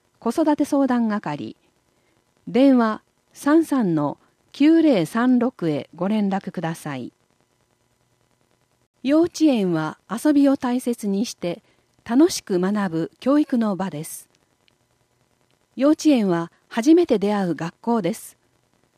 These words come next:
幼稚園では小学校と違って教科書を使わず、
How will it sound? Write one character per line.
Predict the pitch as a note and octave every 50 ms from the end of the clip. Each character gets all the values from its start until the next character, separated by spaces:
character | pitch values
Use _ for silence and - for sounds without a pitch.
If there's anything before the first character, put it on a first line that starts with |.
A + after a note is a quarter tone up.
| _ _ _ _ _ _ _ _
幼 | B3+ C4+ D#4
稚 | E4+ F#4 - -
園 | D#4 D4+ C4 A3 F#3+
で | F#3 F3
は | D#3 D3+ D3+ - - _ _ _
小 | - - - D4 D#4+ D#4+
学 | D#4+ D#4+ D#4+
校 | - - G#3
と | - -
違 | F3+ - - G3+ F#3+ F#3
っ | G#3+
て | - _ _ - E3 D#3+ - - _ _ _ _ _ _
教 | - C#4 D#4 E4+
科 | - C#4+ C#4
書 | - - A3 F#3
を | D#3+ D#3+
使 | - - - F#3+ F3
わ | E3 D#3+ D#3
ず、 | D3+ D3 D3 C#3+